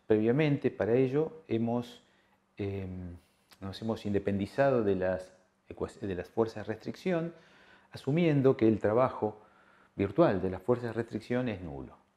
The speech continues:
Así queda formulado el principio de Lagrange.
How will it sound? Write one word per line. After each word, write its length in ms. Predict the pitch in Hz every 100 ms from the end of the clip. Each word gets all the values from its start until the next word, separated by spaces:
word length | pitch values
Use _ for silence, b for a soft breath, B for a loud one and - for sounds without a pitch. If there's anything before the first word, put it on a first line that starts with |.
| _ -
Así 240 | - - 135
queda 200 | 123 123
formulado 520 | 117 117 120 131 143
el 80 | 120
principio 600 | 104 110 - 120 113 104
de 60 |
Lagrange. 520 | 92 87 71 65 -